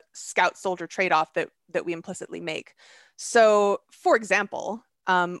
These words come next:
we have a lot more opportunities now to make choices that have the potential to seriously improve or, um, destroy our lives than we did in the ancestral environment. So, you know, we can choose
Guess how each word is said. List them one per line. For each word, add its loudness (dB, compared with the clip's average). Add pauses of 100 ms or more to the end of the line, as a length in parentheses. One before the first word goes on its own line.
we -8
have 0
a 6
lot 4
more 2
opportunities -4
now -2 (460)
to -4 (220)
make -2
choices -2
that 0
have -4
the -20
potential -6
to -8
seriously -6
improve -6 (100)
or, 4 (180)
um, -2
destroy 2
our 2
lives 0 (260)
than -2
we 0
did 2
in -6
the -6
ancestral -8
environment. -2
So, -2 (260)
you -4
know, 2
we -4
can -8
choose -4